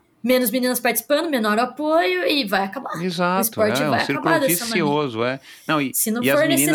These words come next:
Speaker 2: que
Speaker 1: necessidade,
Speaker 2: por
Speaker 1: elas
Speaker 2: acaso
Speaker 1: não vão competir.
Speaker 2: É, e as meninas que por acaso tenham até talento e são meninas ainda,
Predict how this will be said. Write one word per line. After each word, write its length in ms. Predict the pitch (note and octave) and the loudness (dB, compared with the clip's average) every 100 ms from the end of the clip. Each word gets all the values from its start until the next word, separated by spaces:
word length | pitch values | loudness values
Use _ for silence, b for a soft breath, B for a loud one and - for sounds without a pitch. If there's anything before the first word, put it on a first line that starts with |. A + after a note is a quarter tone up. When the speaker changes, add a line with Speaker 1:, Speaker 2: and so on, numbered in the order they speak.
| C#4+ | 0
Speaker 2:
que 60 | |
Speaker 1:
necessidade, 260 | - B3+ C4+ | 2 2 4
Speaker 2:
por 80 | - | 4
Speaker 1:
elas 200 | - E4 | 2 2
Speaker 2:
acaso 220 | C4 - | 0 0
Speaker 1:
não 80 | C#4 D#4+ | 0 -2
vão 0 | C#4 | -4
competir. 380 | G#3 F#3+ - - - A#3 _ _ _ _ - | -6 -8 -12 -18 -20 -20 _ _ _ _ -2
Speaker 2:
É, 180 | D3+ C3 | -2 0
e 80 | C#3+ | -2
as 100 | D3 | -2
meninas 360 | D3 D3 C#3+ | -2 0 -2
que 120 | - | -2
por 180 | B2+ D#3+ | -4 0
acaso 500 | E3 - B2 A2+ F#2+ | -2 0 0 0 -4
tenham 280 | F#2 A#2+ A#2 | -6 -4 -4
até 180 | A2 C#3 | -2 -2
talento 680 | - D3 A#2+ A#2 G2 - - _ _ _ _ | -2 0 0 -2 -4 -10 -20 _ _ _ _
e 80 | - | -12
são 220 | - A2+ | -2 0
meninas 560 | A#2+ B2+ B2+ A2 G2+ G#2+ | 2 2 2 0 -2 -2
ainda, 480 | G#2 G2 F2 D#2+ | -2 -2 -4 -6